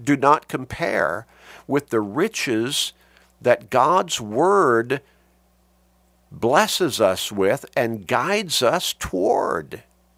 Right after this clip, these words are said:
and in. "I will meditate on your precepts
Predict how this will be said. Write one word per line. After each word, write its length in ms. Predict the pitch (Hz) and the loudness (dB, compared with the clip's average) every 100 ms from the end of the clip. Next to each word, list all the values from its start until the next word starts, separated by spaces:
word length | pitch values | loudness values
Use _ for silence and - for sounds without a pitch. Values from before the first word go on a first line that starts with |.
| - | -4
and 220 | 139 151 | -2 -2
in. 580 | - 226 247 156 123 - _ _ _ _ _ _ _ _ _ _ - - | -4 -4 -4 -6 -10 -20 _ _ _ _ _ _ _ _ _ _ -10 0
"I 100 | 120 | 2
will 160 | 131 | 2
meditate 560 | 120 139 156 - 131 110 | 2 2 0 -2 -2 2
on 160 | 104 98 | 2 0
your 120 | 98 | -8
precepts 840 | - 156 196 - 80 73 - | -4 -4 -2 -2 -2 -4 -6